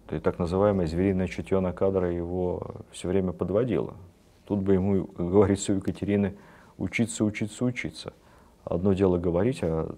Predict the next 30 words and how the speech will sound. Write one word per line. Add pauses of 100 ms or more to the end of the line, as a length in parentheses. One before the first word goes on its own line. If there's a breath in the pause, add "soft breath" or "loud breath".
(140)
другое
дело
делать. (540)
К
умению
разбираться
в
людях,
делать
правильные
ставки
на
правильных
людей, (240)
у
Екатерины
прилагалось
и
умение
общаться
с
людьми. (480)
Она (100)
умела
слушать (180)
внимательно, (220)
но
делать
самостоятельные
выводы.